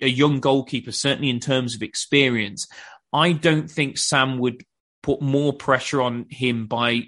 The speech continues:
making a song and dance about him not being in the side. I actually think he would be very, very supportive of him, and Sam would just look forward to his move, wherever that might be in, in the summer.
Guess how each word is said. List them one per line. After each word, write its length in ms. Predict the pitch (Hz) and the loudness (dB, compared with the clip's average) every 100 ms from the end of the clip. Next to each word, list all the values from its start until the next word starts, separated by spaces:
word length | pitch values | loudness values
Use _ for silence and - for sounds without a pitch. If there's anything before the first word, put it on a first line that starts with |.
| 127 | -4
making 380 | 123 120 123 | -4 -2 -6
a 40 | 120 | -6
song 320 | - 127 120 | -2 -2 -4
and 100 | 113 | -2
dance 320 | 123 120 - | 0 -2 -4
about 220 | 120 117 | -2 -2
him 220 | 120 120 120 | -2 -4 -4
not 160 | 117 | -4
being 180 | 123 117 | -4 -4
in 60 | 113 | -6
the 60 | |
side. 340 | - 135 120 - - - | -4 0 0 -4 -14 -6
I 100 | 143 | -2
actually 260 | 143 - 151 | -2 -2 -4
think 220 | 151 123 | -4 -6
he 120 | 127 | -6
would 140 | 120 110 | -6 -4
be 180 | 110 107 | -6 -2
very, 300 | 135 131 131 | 0 2 0
very 280 | 127 120 120 | 0 0 0
supportive 600 | - - 127 117 117 113 | -4 -4 -4 -4 -4 -4
of 180 | 110 107 | -4 -2
him, 260 | 110 110 107 - - _ | -4 -6 -10 -18 -20 _
and 260 | 120 113 117 | -2 0 0
Sam 240 | 139 123 | 0 0
would 140 | 120 - | -2 -4
just 180 | 117 | -4
look 180 | 127 123 | -4 -6
forward 380 | - 120 117 117 | -2 0 0 -2
to 340 | - 120 113 104 _ _ | -2 0 0 -4 _ _
his 260 | _ 139 113 | _ -2 0
move, 380 | 131 131 120 117 | 0 2 0 2
wherever 360 | 123 117 117 | 0 2 0
that 220 | 117 120 135 | -2 -4 -4
might 300 | 120 117 - | -6 -6 2
be 360 | 120 113 110 - - _ _ | 4 2 -2 -12 -20 _ _
in, 280 | 135 127 123 | -4 -4 -4
in 160 | 139 123 | -4 -2
the 80 | |
summer. 480 | 120 156 139 120 107 | -2 0 2 0 -2